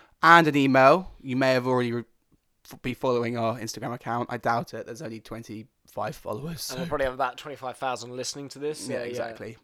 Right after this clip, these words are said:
Speaker 1: Um, so the handle is Two Mugs, One Mic at, um,
Speaker 2: Instagram?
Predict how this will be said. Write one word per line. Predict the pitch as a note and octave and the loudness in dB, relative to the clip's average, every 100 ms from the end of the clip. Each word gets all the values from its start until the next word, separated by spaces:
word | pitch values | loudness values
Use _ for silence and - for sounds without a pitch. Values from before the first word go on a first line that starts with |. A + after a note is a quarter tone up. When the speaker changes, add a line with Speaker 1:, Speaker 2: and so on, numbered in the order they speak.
| - | 4
Speaker 1:
Um, | E3 E3+ - | 8 8 6
so | - F#3+ F#3 | 6 6 8
the | F3 | 6
handle | F#3+ G#3+ G3+ F#3+ | 6 6 6 2
is | F3+ E3+ E3+ - - | 4 2 0 -8 -10
Two | - F#3+ | 2 6
Mugs, | F3 E3 D#3 - | 10 10 10 6
One | D#3 D3+ | 4 6
Mic | C#3 C#3 C#3+ - | 6 6 2 -2
at, | C#3 - _ _ - - - | -4 -6 _ _ -14 -14 -4
um, | C3+ B2+ B2+ B2 B2 B2 A#2+ _ _ | 0 4 4 2 0 -6 -10 _ _
Speaker 2:
Instagram? | B2+ A#2+ - C3+ D#3 | -20 -16 -12 -10 -12